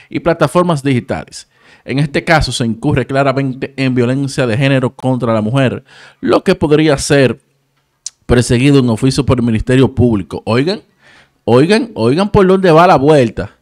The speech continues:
Oigan por dónde va la vuelta, dice. Los considerandos. Para tomar la decisión, la comisión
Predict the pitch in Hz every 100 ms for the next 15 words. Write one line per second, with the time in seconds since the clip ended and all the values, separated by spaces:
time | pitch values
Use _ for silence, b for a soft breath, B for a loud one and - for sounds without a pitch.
0 | _ _ _ _ _ _ 113 143 160 165
1 | 165 156 160 151 127 135 120 - 123 135
2 | 107 - - _ _ _ _ _ _ _
3 | _ - 135 151 156 151 - 156 147 165
4 | 156 156 113 95 - - _ _ _ _
5 | - 139 143 156 175 208 214 202 175 151
6 | - 135 110 - - - 120 - 120 117
7 | 151 151 127